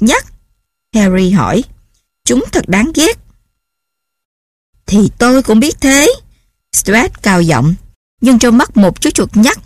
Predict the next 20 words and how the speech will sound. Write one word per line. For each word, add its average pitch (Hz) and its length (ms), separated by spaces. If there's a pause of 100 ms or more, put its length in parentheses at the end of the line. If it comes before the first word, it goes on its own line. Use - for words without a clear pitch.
(280)
thuốc - 220
độc 190 340
chẳng - 300
có 269 80
gì 214 260
tốt - 220
đẹp. 196 240 (560)
Và 185 140
người 160 240
lãnh 190 220
đạo 151 220
phải 202 160
xem 226 240
xét - 280
mọi 151 160
khía 262 260
cạnh 151 240
của - 120
vấn 247 240
đề. 185 260